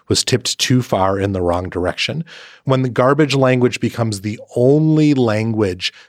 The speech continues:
that an organization can speak, I think it does tell you something about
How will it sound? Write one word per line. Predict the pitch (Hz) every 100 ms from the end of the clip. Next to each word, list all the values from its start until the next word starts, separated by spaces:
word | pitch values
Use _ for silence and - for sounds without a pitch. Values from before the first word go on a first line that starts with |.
| -
that | 107
an | 104 104
organization | 127 127 123 117 104 101 104 120 - 139 135
can | 127 104
speak, | - - - 135 170 - - -
I | -
think | 95 117
it | 107 95
does | 117 120 117
tell | - 117 107
you | 98
something | 92 - 104 - 113 101
about | 92 - - 101 98 -